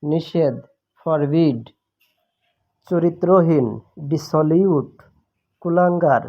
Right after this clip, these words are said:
ব্ল্যাক শিপ। যুক্তিহীন, ইরেশনাল। বিচার শক্তিহীন এর ইংরেজিও হচ্ছে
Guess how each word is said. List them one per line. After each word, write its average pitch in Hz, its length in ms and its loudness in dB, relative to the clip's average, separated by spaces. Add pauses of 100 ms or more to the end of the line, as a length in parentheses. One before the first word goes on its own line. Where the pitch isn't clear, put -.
(340)
ব্ল্যাক 160 420 -2
শিপ। 135 320 -6 (880)
যুক্তিহীন, 165 840 -2 (600)
ইরেশনাল। 151 760 0 (1500)
বিচার 170 460 0
শক্তিহীন 180 680 -2
এর 165 320 -2
ইংরেজিও 175 600 2
হচ্ছে 156 380 -2